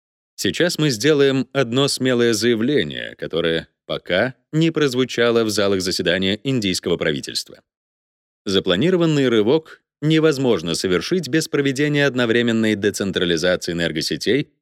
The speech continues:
и передачи производства и потребления энергии на нижний уровень. Необходимо выстроить систему, которую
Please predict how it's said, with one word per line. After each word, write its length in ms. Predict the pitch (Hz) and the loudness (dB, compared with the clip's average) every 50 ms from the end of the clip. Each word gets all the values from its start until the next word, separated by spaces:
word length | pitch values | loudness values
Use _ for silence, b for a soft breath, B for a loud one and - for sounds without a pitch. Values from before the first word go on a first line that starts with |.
| _ _ - | _ _ -2
и 120 | 160 170 | 0 0
передачи 520 | 160 - 147 131 127 120 113 104 95 - 90 | 0 0 0 0 2 2 2 0 0 -2 -4
производства 560 | 80 85 82 76 71 73 85 85 - - 87 | -2 -2 -2 -2 0 0 -2 -2 -2 -2 -4
и 40 | 80 | -4
потребления 540 | - - - - 85 85 92 95 90 85 82 | -4 -4 -6 -4 -2 -2 0 0 0 0 0
энергии 500 | 82 92 127 135 123 101 85 78 - - _ _ _ _ - | 0 0 0 -2 -2 -2 -2 -2 -4 -6 _ _ _ _ -2
на 200 | 147 147 139 135 | 0 0 2 2
нижний 540 | 120 110 101 98 85 87 101 101 110 110 - | 2 2 0 0 0 -2 0 0 -2 -2 -2
уровень. 520 | - 143 135 107 78 65 55 50 - _ _ _ _ _ _ _ _ _ _ _ _ _ | -2 -2 -2 -2 -2 -4 -8 -10 -14 _ _ _ _ _ _ _ _ _ _ _ _ _
Необходимо 600 | - 87 82 82 - - 95 85 127 165 180 160 135 | -2 0 0 0 0 0 -2 0 0 0 0 0 2
выстроить 460 | 120 151 165 - - 123 120 107 - | 0 0 0 0 0 0 0 0 0
систему, 640 | - - 95 82 - - - - 170 160 113 82 76 | -2 -2 -2 -2 -4 -4 -2 -2 0 0 0 -2 -2
которую 500 | - 80 - - 107 139 160 160 156 | -2 -4 -2 0 0 2 2 0 0